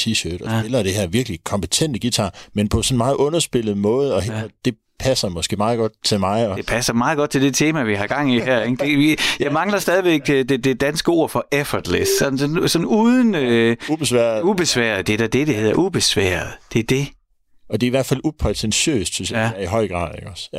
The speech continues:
Speaker 2: Ja.
Speaker 1: For der er jo det der paradoks med at stå på en scene, det kender du også selv, at man vil meget gerne stå på scenen og levere noget til folk, men når man så står der, så kigger de jo.
Speaker 2: Mm.
Speaker 1: <laughs> Det er sådan en sjov ting, det der
Speaker 2: Ja.
Speaker 1: med, at man egentlig har det her musik, som betyder så meget for en,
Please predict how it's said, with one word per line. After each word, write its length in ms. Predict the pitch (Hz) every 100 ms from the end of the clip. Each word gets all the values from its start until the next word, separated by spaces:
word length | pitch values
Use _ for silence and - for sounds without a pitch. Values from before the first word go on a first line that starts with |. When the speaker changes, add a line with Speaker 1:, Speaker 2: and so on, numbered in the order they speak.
| 101
Speaker 2:
Ja. 60 | 107 - _ -
Speaker 1:
For 80 | 101
der 80 | 90
er 160 | 131
jo 100 | 147
det 240 | 101 104 104
der 280 | 98 85 78 -
paradoks 480 | 92 90 98 104 -
med 60 |
at 60 | 98
stå 160 | - 101
på 80 |
en 60 | 101
scene, 280 | - 110 117
det 80 | -
kender 220 | 110 113
du 100 | 87
også 160 | 95
selv, 260 | - 120 110
at 60 | 98
man 160 | 98
vil 140 | 95 92
meget 340 | 90 120 143
gerne 140 | 107
stå 180 | 104 120
på 60 | 95
scenen 320 | - 117 123
og 60 | 87
levere 240 | 98 120
noget 140 | 92
til 80 | 98
folk, 240 | 90 117 113 - -
men 60 | 82
når 60 |
man 60 | 85
så 120 | -
står 240 | - 160 120
der, 60 |
så 120 | -
kigger 320 | 113 190 196 123
de 120 | 92
jo. 160 | 78 78 -
Speaker 2:
Mm. 380 | - 208 101
Speaker 1:
<laughs> 200 | 196 160
Det 140 | 175 139
er 60 |
sådan 120 | 139 147
en 40 |
sjov 280 | - 165 151
ting, 280 | - 151 123
det 80 |
der 80 | 117
Speaker 2:
Ja. 60 | 110
Speaker 1:
med, 80 | 117 - - - - - -
at 80 | 104
man 120 | 107
egentlig 300 | 147 120 90
har 140 | 123
det 100 | 104
her 80 | 110
musik, 300 | 104 - 139
som 120 | -
betyder 240 | 92 - 120
så 100 | 95
meget 160 | 104
for 100 | 113
en, 140 | 107